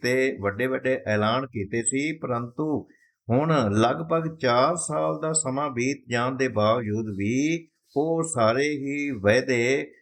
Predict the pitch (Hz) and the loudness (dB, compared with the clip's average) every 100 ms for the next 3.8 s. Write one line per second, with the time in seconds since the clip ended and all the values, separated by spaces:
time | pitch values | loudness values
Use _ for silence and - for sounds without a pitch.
0 | _ 101 117 120 127 131 - 120 156 160 | _ 0 2 2 -2 -4 -2 -4 -2 -2
1 | 127 127 131 107 104 120 127 _ - 113 | -2 -2 -2 0 2 0 -4 _ -4 -2
2 | 101 95 87 113 160 156 135 127 104 95 | 0 -2 -2 -2 -2 0 0 0 0 -2
3 | - - _ 143 151 156 156 | -12 -20 _ -2 0 0 -2